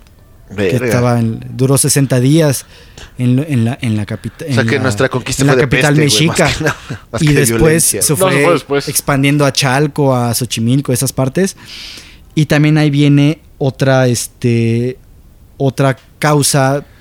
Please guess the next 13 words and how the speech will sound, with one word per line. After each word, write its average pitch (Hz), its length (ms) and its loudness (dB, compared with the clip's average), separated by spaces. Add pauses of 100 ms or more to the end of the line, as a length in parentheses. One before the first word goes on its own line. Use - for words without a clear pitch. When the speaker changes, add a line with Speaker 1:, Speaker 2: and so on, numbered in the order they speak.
Speaker 1:
pues, - 120 -20
también 190 260 2
militar, 170 340 2 (540)
porque 156 240 2
también 160 320 2
el, 156 260 0
el 147 140 0
Tlatelolca, 143 840 0 (280)
hermano 113 440 -2
del 113 120 -2
Mexica, 120 500 -4 (140)
Speaker 2:
Ujú. 104 340 -10 (240)
Speaker 1:
pues, 202 260 -4